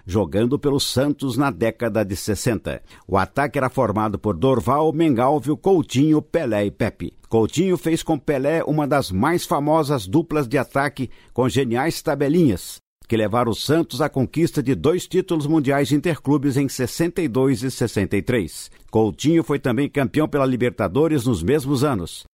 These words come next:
Esteve na Copa do Mundo de sessenta e dois no Chile, mas não jogou. Na época não podia ter substituição durante o jogo e Coutinho ficou sempre como reserva de Vavá. No Santos, Coutinho é o terceiro artilheiro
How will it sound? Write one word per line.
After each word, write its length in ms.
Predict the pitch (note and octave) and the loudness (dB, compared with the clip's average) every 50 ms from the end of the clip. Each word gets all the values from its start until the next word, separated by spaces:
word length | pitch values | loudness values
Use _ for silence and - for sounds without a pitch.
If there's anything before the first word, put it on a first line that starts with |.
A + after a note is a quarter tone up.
| _ _ _ _ - - | _ _ _ _ -8 -4
Esteve 440 | F#2+ G2 - - - C#3 C#3+ C#3+ D3+ | -2 -2 -2 0 0 2 2 2 2
na 140 | C#3 C3 A#2 | 0 -2 0
Copa 260 | - C#3+ C3+ C3+ C3+ | -2 -2 -2 0 0
do 120 | B2 A#2+ | 0 0
Mundo 320 | G#2 A#2+ D3 D#3 B2 D3 C3+ | 2 2 2 2 2 0 -2
de 100 | A#2+ A#2 | -4 -4
sessenta 540 | - - B2+ G#2 - - D#3 D#3 - - C3 | -2 -2 -2 -2 0 -2 -2 -2 0 0 -2
e 60 | A#2+ | 0
dois 280 | F#2+ A2+ A#2+ A2+ G2 | 2 2 2 2 2
no 100 | F#2 A2 | 0 -2
Chile, 360 | G#2 - - D3 E3 D#3 D#3 C#3+ | -2 -2 0 0 2 2 2 2
mas 240 | C#3 B2+ G2+ D2 | 2 0 0 0
não 180 | F2+ G#2 C#3+ D#3 | 0 0 2 2
jogou. 420 | B2 D3+ D3 C3+ D3 B2+ G2+ - - - - | 0 0 0 2 2 0 0 -2 -6 -10 -4
Na 180 | - F2+ F#2 G#2+ | -2 0 2 2
época 320 | B2+ C#3 - - - C3+ | 2 0 -2 -2 -2 0
não 160 | A#2+ B2 C#3+ | 2 2 2
podia 320 | A2+ G#2 C#3 G#2+ F#2 A#2+ A#2+ | 2 0 0 0 2 0 0
ter 220 | - - A#2+ A2 | 0 0 -2 -2
substituição 880 | F#2 - A#2 G2+ A2 G2 - - - C3 B2+ A#2 - - D3+ D#3 D#3+ E3 | 0 -2 0 0 0 0 -2 0 0 0 2 0 0 0 0 2 2 2
durante 400 | C#3+ D3+ C#3 A#2 A2+ A2 - D3 | 0 0 0 2 0 0 0 -2
o 40 | D3 | 0
jogo 340 | A2 D3+ F3 F3+ D#3+ E3+ - - - _ _ - | 0 0 0 0 0 -4 -6 -8 -16 _ _ -8
e 80 | - | -4
Coutinho 460 | B2 - F3+ D3+ A#2+ - C#3+ E3+ F3+ F3 | -2 0 0 0 0 0 0 0 2 2
ficou 300 | - E3+ - F3+ E3 D3+ | 0 0 2 2 0 0
sempre 420 | - - - F3+ G#3 E3+ - E3+ | 0 0 0 0 0 0 -2 -2
como 220 | E3 - F3+ F3 F3 | 0 0 0 0 0
reserva 560 | C#3+ E3+ D#3 A2 F#2+ B2 C3+ C3+ B2 A#2+ B2+ | 0 0 0 0 0 0 0 0 0 0 0
de 80 | B2 | 0
Vavá. 400 | A#2 A#2 A2 G2+ F#2 A2 F2 - - _ | 2 2 2 2 2 0 0 -2 -4 _
No 140 | - G2 G2+ | -2 0 0
Santos, 480 | F#2 - - B2+ D3+ D#3+ - D3 C3 - | 0 0 0 -2 -2 -2 -4 -8 -8 -4
Coutinho 500 | - C#3+ - - - - C3+ D3+ D#3 D3 | -2 -2 -2 0 0 2 4 4 4 4
é 60 | C#3+ | 2
o 80 | C#3 B2+ | 0 0
terceiro 580 | - D3 C3 F#2 - - - D#3 F3+ E3+ F3 | 0 0 0 -2 -4 -2 0 0 2 2 0
artilheiro 640 | E3+ D#3+ - - C3+ A#2+ B2 D3+ D#3 D3+ E3 D3+ | -2 -2 -2 -2 0 2 4 4 2 2 0 -2